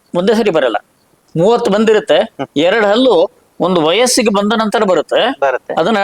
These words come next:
Speaker 1: ಜ್ಞ-, ಜ್ಞಾನದಂತಿ, ವಿಸ್ಡಮ್ ಟೀತ್ ಅಂತ ಕರೀತಾರೆ.
Speaker 2: ಹ್ಮ್.
Speaker 1: ಅದನ್ನ ಜ್ಞಾನದಂತಿ ಅಂತ ಕರೀತಾರೆ.
Speaker 2: ಹ್ಮ್.
Speaker 1: ನಾನು ಯುವಕನಾದ ಮೇಲೆ ಬಂತು ನನಗೆ ಜ್ಞಾನದಂತಿ.
Speaker 2: ಹ್ಮ್, ಹ್ಮ್.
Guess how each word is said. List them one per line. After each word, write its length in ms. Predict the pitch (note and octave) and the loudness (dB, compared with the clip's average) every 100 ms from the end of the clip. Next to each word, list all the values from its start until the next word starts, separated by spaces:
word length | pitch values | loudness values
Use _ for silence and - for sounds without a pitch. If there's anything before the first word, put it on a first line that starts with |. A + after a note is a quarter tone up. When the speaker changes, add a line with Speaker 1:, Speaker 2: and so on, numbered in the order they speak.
| F3+ | -2
Speaker 1:
ಜ್ಞ-, 360 | C#3 D#3+ - - | -4 -6 -6 -4
ಜ್ಞಾನದಂತಿ, 840 | E3 A3+ A3+ F3 D3 E3 D3 A#2+ _ - | -2 0 -2 -2 -4 -4 -4 -4 _ -4
ವಿಸ್ಡಮ್ 440 | D#3+ F3 E3 G#3+ | -2 0 0 -2
ಟೀತ್ 400 | F3 E3 E3 D3+ | -2 -2 0 0
ಅಂತ 160 | C#3 C#3 | -2 -2
ಕರೀತಾರೆ. 440 | - C3 - C3 | -2 -2 -2 -4
Speaker 2:
ಹ್ಮ್. 140 | C#3 A#2+ _ _ - | -6 -8 _ _ -4
Speaker 1:
ಅದನ್ನ 320 | D3+ F3+ C3 | -2 0 0
ಜ್ಞಾನದಂತಿ 560 | C#3 G#3 A3+ G3 F3+ F#3 | 0 0 0 0 0 0
ಅಂತ 140 | E3 | 0
ಕರೀತಾರೆ. 400 | D#3 C#3+ A#2 G#2+ | -2 -2 0 -2
Speaker 2:
ಹ್ಮ್. 260 | - C#3+ B2+ | -2 -6 -4
Speaker 1:
ನಾನು 180 | D#3+ A3 | -2 0
ಯುವಕನಾದ 500 | F#3+ A3+ B3+ A#3+ A3+ | 2 0 2 0 0
ಮೇಲೆ 180 | G#3+ B3 | 0 0
ಬಂತು 280 | G#3 G#3 G#3+ | 0 -2 -2
ನನಗೆ 320 | E3 B2 A#2 _ D3 | -2 -6 -14 _ -6
ಜ್ಞಾನದಂತಿ. 540 | E3 F#3 E3+ C3 A2 | -2 0 -2 -2 -6
Speaker 2:
ಹ್ಮ್, 160 | A2 E3 | -6 -6
ಹ್ಮ್. 200 | - | -8